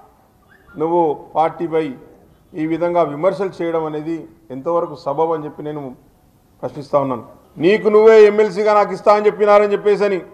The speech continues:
నీకు నువ్వే ఎమ్మెల్సీగా నాకు మాట ఇచ్చినారని చెప్పేసి ప్రచారం చేసుకోవడం కూడా పూర్తిగా అవాస్తవం. చాలా మంది సీనియర్ నాయకులు ఉన్నారు ఇక్కడ, ఏ అవకాశం రాక కూడా పనిచేస్తున్న టీఆర్ఎస్ పార్టీ సీనియర్ నాయకులు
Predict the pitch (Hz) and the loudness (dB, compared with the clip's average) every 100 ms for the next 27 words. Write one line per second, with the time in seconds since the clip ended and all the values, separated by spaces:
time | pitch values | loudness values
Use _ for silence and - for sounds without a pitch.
0 | - _ 151 214 196 214 226 233 226 214 | -20 _ -4 -4 -2 0 4 6 6 2
1 | 226 202 233 233 220 214 202 214 - 220 | -2 -2 2 4 4 4 4 2 -2 0
2 | 220 214 214 214 180 208 175 170 208 202 | 0 2 0 0 -2 -2 -2 0 0 0
3 | 185 185 - 208 190 175 180 180 135 - | -4 -4 -2 -2 -2 -2 0 0 -2 -8
4 | - _ 156 202 185 208 165 151 185 185 | -20 _ -10 -10 -4 0 2 4 2 2
5 | 185 127 107 - 143 160 202 208 214 196 | -4 -4 -12 -10 0 4 4 2 -2 -6
6 | 175 196 185 185 170 175 165 151 127 - | -6 -4 -2 -2 -2 -6 -4 -6 -6 -10
7 | _ _ _ 151 214 208 208 226 226 220 | _ _ _ 0 6 6 6 4 4 4
8 | 220 226 226 196 208 220 220 220 220 202 | 4 4 2 2 0 -2 -4 -4 -2 2
9 | 220 220 170 220 208 180 220 220 220 220 | 2 2 2 2 2 -4 -4 -2 0 -2
10 | 220 | -2